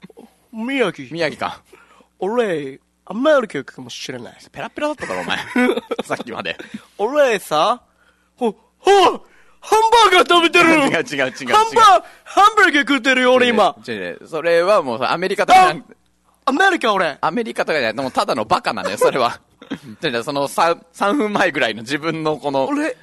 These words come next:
Speaker 2: 開けて食ってんのに気づいてないわ。
Speaker 1: 俺今ハンバーガーを自然に食べ、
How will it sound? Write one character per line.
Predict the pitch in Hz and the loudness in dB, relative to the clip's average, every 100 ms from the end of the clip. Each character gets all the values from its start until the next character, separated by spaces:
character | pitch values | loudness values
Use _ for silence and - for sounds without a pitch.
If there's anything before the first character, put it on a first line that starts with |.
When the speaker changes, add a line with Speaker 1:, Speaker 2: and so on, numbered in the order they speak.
| - | -10
Speaker 2:
開 | 269 | -8
け | 196 190 | -4 -4
て | 185 | -2
食 | 196 | -4
っ | |
て | - 156 | -4 -6
ん | |
の | 110 | -6
に | 107 | -8
気 | 143 | -8
づ | 143 | -6
い | |
て | 131 | -6
な | 135 123 | -4 -4
い | |
わ。 | 85 | -4
Speaker 1:
俺 | 277 302 | -2 0
今 | 285 | 0
ハ | 330 | 0
ン | 392 | 2
バ | 370 | 2
ー | 285 | 2
ガ | 285 | 0
ー | |
を | 285 269 | 0 -2
自 | - 320 | -2 0
然 | 349 | 0
に | 285 | -2
食 | 262 320 | -2 -2
べ、 | 311 | 0